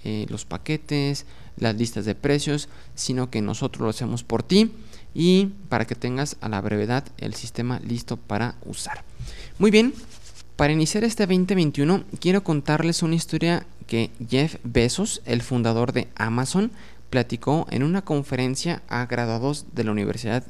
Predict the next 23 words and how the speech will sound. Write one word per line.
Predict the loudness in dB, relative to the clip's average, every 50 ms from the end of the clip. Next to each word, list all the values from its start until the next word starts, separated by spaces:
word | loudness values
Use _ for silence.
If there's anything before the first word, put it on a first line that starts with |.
| -12 -8
de | -6 -2 -2 -2
Princeton | -2 -2 0 0 2 2 0 -2 -2 -2 -2 -2 -2 -4
en | -2 0 0 0
Estados | 0 -2 -2 -2 -2 -2 -2 -2
Unidos. | -4 -6 -6 -6 -8 -10 -10 -12 -14 -14 -14 -14 -14 -14 -14 -12 -6
Si | 0 4 4
aún | 6 6 4
no | 4 2
conoces | 2 2 2 2 2 4 2 2 2 2 -2 -6 -8 -12 -14 -14 -14 -14 -14 -14 -14 -14 -14 -14 -12 -12 -12 -12 -8 -2
quién | 0 2 4
es, | 4 4 2 0 -6 -14 -16 -16 -16 -14 -8 0
quién | 2 4 4
es | 4 2 -2 -2 2
Jeff | 2 2 2 2 -6
Bezos, | -4 -2 0 0 2 2 2 0 0 -2 -8 -12 -12 -14 -14 -14 -10 -4
pues | -2 0 0
es | 2 2
el | 2 2
fundador | 2 2 0 2 4 4 4 2 2 0 -4
de | 0 2 2
esta | 2 2 0 -2 -4
tienda | -2 -2 0 0 2 2 2 2 2 2 0 -2 -6 -10 -6 -4
online. | -2 0 0 0 -2 -4 -6 -6 -8